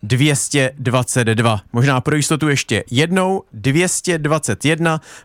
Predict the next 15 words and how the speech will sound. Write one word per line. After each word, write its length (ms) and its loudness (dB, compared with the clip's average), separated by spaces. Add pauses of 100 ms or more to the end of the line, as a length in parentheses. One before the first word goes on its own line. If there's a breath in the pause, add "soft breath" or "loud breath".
pět 220 0
set 180 -4
padesát 480 0
dva, 320 0 (280 loud breath)
dvě 240 2
stě 360 0
dvacet 460 -2
dva. 360 2
Myslím, 380 0
že 120 2
v 40 -2
celku 340 0
jednoduchou 500 2
otázku 560 0
máme 340 0